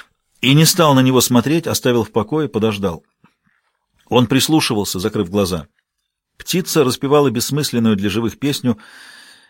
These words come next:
ветер, беззаботно посвистывая, гнал облака, поезд метро промчался в западном направлении. Время шло, но куда? Харри открыл глаза и прокашлялся. «Надо попросить их откопать гроб,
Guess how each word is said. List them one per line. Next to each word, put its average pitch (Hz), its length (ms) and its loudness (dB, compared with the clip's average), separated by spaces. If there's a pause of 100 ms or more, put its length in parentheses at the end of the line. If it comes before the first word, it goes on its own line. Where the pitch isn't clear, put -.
(140)
ветер, 131 400 2
беззаботно 117 580 2
посвистывая, 117 640 0
гнал 104 220 0
облака, 98 460 -2 (540)
поезд 117 300 -2
метро 117 320 -2
промчался 104 520 -2
в 87 60 -4
западном 87 420 -4
направлении. 104 600 -2 (760)
Время 151 420 4
шло, 139 560 0 (100)
но 98 160 -4
куда? 113 500 -2 (760)
Харри 123 420 2
открыл 110 440 -2
глаза 101 380 -2
и 123 100 -6
прокашлялся. 104 760 -4 (1040)
«Надо 98 280 -2
попросить 107 520 -4
их 85 160 -10
откопать 101 460 -4
гроб, 120 360 -4